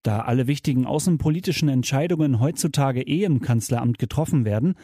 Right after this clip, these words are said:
würde sie so keinen weiteren Schaden anrichten. Neuer Justizminister soll übereinstimmenden Berichten zufolge der bisherige F-D-P-Generalsekretär Volker Wissing werden.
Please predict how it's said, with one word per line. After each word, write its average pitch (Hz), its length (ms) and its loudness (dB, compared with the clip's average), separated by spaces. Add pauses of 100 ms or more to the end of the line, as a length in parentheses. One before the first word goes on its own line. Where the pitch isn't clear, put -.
(140)
würde 156 240 0
sie 135 160 2
so 156 320 0
keinen 165 460 0
weiteren 120 400 0
Schaden 120 380 -4
anrichten. 104 600 -4 (800)
Neuer 117 340 2
Justizminister 135 1000 0
soll 135 220 0
übereinstimmenden 143 960 0
Berichten 120 460 -2
zufolge 139 480 -2
der 120 120 0
bisherige 131 640 -2
F-D-P-Generalsekretär 135 1600 0
Volker 139 440 0
Wissing 110 380 0
werden. 98 320 -4